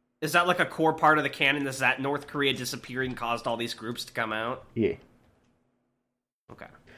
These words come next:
Speaker 2: Speculation. The S C P Foundation are likely another paranormal group, likely government funded.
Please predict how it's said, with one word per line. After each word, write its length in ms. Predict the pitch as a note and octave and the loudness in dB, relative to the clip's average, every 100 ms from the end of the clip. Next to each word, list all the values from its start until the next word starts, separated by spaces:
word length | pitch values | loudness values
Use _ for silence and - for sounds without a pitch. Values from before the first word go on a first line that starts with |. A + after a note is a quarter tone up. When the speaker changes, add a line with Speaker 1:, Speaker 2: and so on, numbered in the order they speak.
| - _ | -20 _
Speaker 2:
Speculation. 960 | - - F3+ - G#3+ G#3+ B3 - - - - - - | -16 6 6 10 10 10 8 2 0 -2 -20 -14 2
The 200 | A#2+ A2+ | 4 8
S 200 | E3+ D#3+ | 6 6
C 120 | E3 | 2
P 180 | C3+ G#3 | 2 2
Foundation 540 | A3+ C#3 A#2+ B2+ A#2+ G#2+ | 6 8 10 8 8 6
are 80 | |
likely 440 | G2+ B2+ D#3+ - D3 | 8 6 4 8 10
another 200 | C#3 C#3 | 10 8
paranormal 680 | C#3+ C3 B2+ B2+ B2+ A#2 | 8 8 8 6 2 2
group, 320 | A2 D#3 A3 - - | 4 4 2 -4 6
likely 360 | A2 C3 C3+ | 6 8 6
government 360 | C3 B2+ C#3+ B2+ | 4 4 2 2
funded. 480 | D#3 F3+ F#2 - | 0 2 0 -2